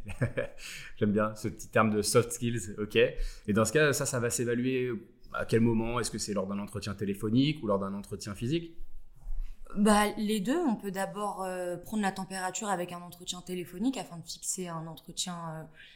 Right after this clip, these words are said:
Speaker 2: un entretien physique, euh, plus tard. Donc, euh, y a pas de, y a pas forcément de format approprié, euh, à mon sens.
Speaker 1: Ok, ça marche. Alors, comment est-ce que vous travaillez vos C V ou vos lettres de motivation, hein, si, euh, l'employeur en demande une ?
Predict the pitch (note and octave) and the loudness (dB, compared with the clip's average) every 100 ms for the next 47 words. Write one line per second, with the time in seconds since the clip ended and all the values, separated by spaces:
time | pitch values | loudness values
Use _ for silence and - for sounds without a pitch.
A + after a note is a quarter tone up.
0 | - - F3+ F3+ - E3+ F3+ E3 F3+ F3 | -18 -6 -4 -2 -6 -8 -10 -8 -12 -12
1 | F3+ - D#3+ D#3 D3+ - - A#3+ C4 - | -14 -14 -12 -12 -14 -16 -2 -2 -2 -6
2 | - - _ G3 E3 E3 D#3+ D#3+ D#3+ D#3+ | -20 -20 _ -6 -6 -6 -10 -14 -10 -8
3 | E3 F3 D#3 D#3+ E3 E3 - - - E3+ | -6 -8 -8 -10 -10 -12 -14 -14 -12 -12
4 | E3+ - F3 D#3+ F3 E3+ D#3+ - - E3 | -12 -8 -8 -8 -10 -10 -12 -14 -10 -10
5 | - - F#3 - G3 C4 B3 E3 D#3 D#3 | -10 -12 -8 -4 -4 -2 -4 -6 -8 -12
6 | D3+ _ - D#3+ D#3 - A3 - - - | -16 _ -14 -12 -10 -14 -18 -20 -20 -20
7 | - - - - - G2 - D#3+ A#2+ A#2+ | -4 -4 -2 -2 2 2 4 4 4 2
8 | E3+ D3+ C#3 - - - F3+ A3 B3 C#3+ | 0 0 -2 -4 -14 0 4 6 4 4
9 | A#2 A#2 - D3 D3 E3 B2+ A#2+ - B2+ | 2 2 6 6 8 8 8 6 6 8
10 | D#3+ C3 G#2+ G#2+ B2 A2+ A#2+ A#2 A#2+ A#2 | 8 8 6 4 2 2 -2 0 4 6
11 | A#2 C#3 A#2+ - - G#2+ G2 E2+ F2+ F#2+ | 6 4 4 2 0 0 0 -2 -4 -6
12 | - G2+ G#2+ G2 G2 G2 F#2+ C3+ E3 | -2 0 2 2 0 -2 0 0 0